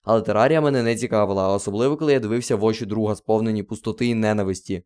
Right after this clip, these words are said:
А знаєте чому? Бо у Терарії у нього тисяча плюс годин.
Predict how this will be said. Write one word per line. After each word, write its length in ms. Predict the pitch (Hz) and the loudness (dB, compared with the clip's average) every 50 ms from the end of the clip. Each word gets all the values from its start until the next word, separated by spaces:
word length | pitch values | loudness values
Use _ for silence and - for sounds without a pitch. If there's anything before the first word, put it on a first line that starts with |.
| _ _ _ _ _ _ - | _ _ _ _ _ _ -6
А 80 | - 107 | -6 -2
знаєте 320 | 101 123 135 156 151 175 | 2 2 2 2 0 -2
чому? 400 | 156 - 147 135 117 101 92 - _ _ - | -4 -2 -2 -2 -2 -2 -4 -6 _ _ -8
Бо 120 | 113 120 | -4 -2
у 100 | 120 120 | -2 0
Терарії 340 | 113 120 117 131 143 156 156 | 2 2 2 4 2 2 0
у 40 | 156 | 0
нього 180 | 151 147 143 | 2 2 0
тисяча 480 | 139 - - 135 135 131 131 123 - 131 | 0 0 0 -2 0 -2 -2 -4 -4 -2
плюс 240 | 107 113 120 117 107 | 0 0 -2 0 0
годин. 400 | 110 113 107 101 98 92 90 | -2 0 0 0 0 0 -2